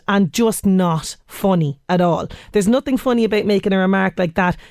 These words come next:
about a beautiful woman who is going through something that is no doubt extremely difficult and often can be quite traumatic, particularly for women. And she's spoken about how difficult it has been to come to terms with.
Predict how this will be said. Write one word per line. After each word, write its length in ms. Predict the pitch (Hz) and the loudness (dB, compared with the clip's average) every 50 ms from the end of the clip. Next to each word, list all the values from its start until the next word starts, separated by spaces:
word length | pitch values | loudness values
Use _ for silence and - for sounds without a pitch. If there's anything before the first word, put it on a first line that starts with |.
| - - | -6 -2
about 260 | 202 196 202 202 190 | 0 2 2 2 0
a 60 | 185 | -2
beautiful 560 | 165 185 233 262 277 254 - 226 196 214 202 | -2 0 0 2 0 0 0 0 0 0 0
woman 340 | 196 208 202 196 185 180 190 | 2 2 2 2 2 0 0
who 140 | - 196 208 | 0 0 0
is 100 | 190 170 | 0 0
going 280 | - 214 202 196 190 | 0 0 0 0 0
through 200 | 190 - 214 196 | 0 0 -2 -2
something 400 | 175 - 214 196 185 - 185 185 | -2 -2 0 0 0 2 0 0
that 180 | 180 185 185 180 | 2 0 0 2
is 140 | 185 185 170 | 2 2 2
no 260 | 196 202 214 220 226 | 2 2 2 0 0
doubt 360 | 190 214 190 180 170 160 - - - - - | -2 -2 -2 -2 -2 -2 -4 -8 -18 -16 -6
extremely 600 | - 202 - - - - 214 202 190 190 180 180 | -6 -6 -4 -4 -4 0 0 2 2 2 0 0
difficult 560 | 160 196 185 - - 190 - 190 175 - - - - _ _ - _ _ _ _ _ _ _ | 0 0 -2 -2 -4 -6 -4 -4 -4 -4 -6 -14 -20 _ _ -20 _ _ _ _ _ _ _
and 160 | - 214 220 - | 0 0 0 2
often 360 | - 226 226 214 - 214 202 | 2 0 0 0 0 -2 -2
can 180 | - 196 214 | 0 0 0
be 100 | 196 196 | 0 -2
quite 260 | 165 - 214 196 170 - | 0 0 0 0 0 -2
traumatic, 520 | - 190 185 190 190 185 - - 170 - | 0 0 2 2 2 0 -2 -4 -8 -8
particularly 500 | - 175 - 254 262 262 262 233 202 185 | -6 -4 -2 -2 -2 0 -2 -2 -2 -2
for 140 | - - 196 | -4 -2 0
women. 320 | 185 190 175 170 165 156 - - - - - | 0 2 2 2 0 0 -2 -6 -14 -4 -2
And 120 | 220 226 | -2 0
she's 220 | - - 269 262 | 0 0 0 -2
spoken 480 | - - - 285 339 359 - - 359 262 | -2 -2 -2 -2 -2 -2 -4 -2 -2 -2
about 380 | 247 214 208 175 165 135 - - - - - - | 0 0 -2 -4 -4 -6 -8 -12 -18 -20 -14 -4
how 140 | - 226 220 | 0 0 0
difficult 560 | 180 226 214 - - 202 - 196 185 - - - - | 2 0 0 -2 -2 -4 -2 -2 -4 -4 -6 -4 -2
it 120 | 214 170 | -2 0
has 240 | 160 214 202 190 160 | 0 0 0 0 0
been 180 | - 196 190 | 2 2 0
to 100 | 180 - | 0 -2
come 240 | 175 - 214 202 185 - | -2 -2 0 0 0 0
to 100 | - 165 | -2 -6
terms 400 | - - 196 185 180 180 165 180 | -2 -2 0 2 2 0 0 0
with. 180 | 180 175 - | -4 -6 -6